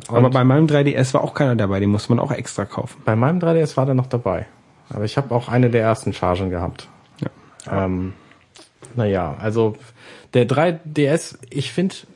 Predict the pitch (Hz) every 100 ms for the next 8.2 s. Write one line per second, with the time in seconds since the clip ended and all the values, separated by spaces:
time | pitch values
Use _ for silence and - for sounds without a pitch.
0 | _ 139 131 - - 151 147 - 143 196
1 | 170 143 127 127 127 123 127 - 123 123
2 | 113 110 135 127 101 92 98 95 95 104
3 | - _ _ _ _ - 113 107 - -
4 | 147 - 131 127 123 - 196 190 131 117
5 | 117 117 - 95 98 131 - - - -
6 | - - 123 - 127 131 127 135 143 -
7 | _ _ 139 170 - 120 135 196 196 247
8 | -